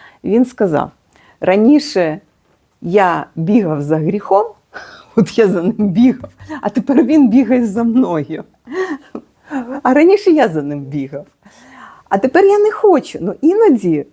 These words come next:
цей гріх до-, нас доганяє. Ну, я від нього втек-, хочу вте-, втекти кожен раз. Мені це не подобається». І, і як, е, от, дізнатись, ну, народжена людина згори або ні?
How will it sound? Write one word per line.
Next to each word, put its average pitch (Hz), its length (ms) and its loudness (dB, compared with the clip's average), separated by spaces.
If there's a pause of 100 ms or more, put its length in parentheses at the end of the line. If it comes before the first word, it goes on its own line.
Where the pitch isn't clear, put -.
(200)
цей 190 200 -2
гріх 196 320 -2
до-, 214 120 2
нас 196 300 -2
доганяє. 240 800 2 (260)
Ну, 160 120 -4
я 180 140 -2
від 320 200 -2
нього 302 220 2
втек-, - 440 -6 (180)
хочу 311 320 0
вте-, 220 400 -8 (280)
втекти 285 540 -2
кожен 156 440 -6
раз. 139 300 -12
Мені 220 220 0
це 240 320 -4
не 254 120 2
подобається». 170 880 -2 (840)
І, 202 420 2 (1040)
і 196 340 -6
як, 311 380 -2
е, 240 140 4
от, 208 320 0
дізнатись, 214 840 -2 (120)
ну, 196 140 -6
народжена 277 600 2
людина 151 420 -4
згори 147 360 -6
або 196 240 -4
ні? 151 220 -8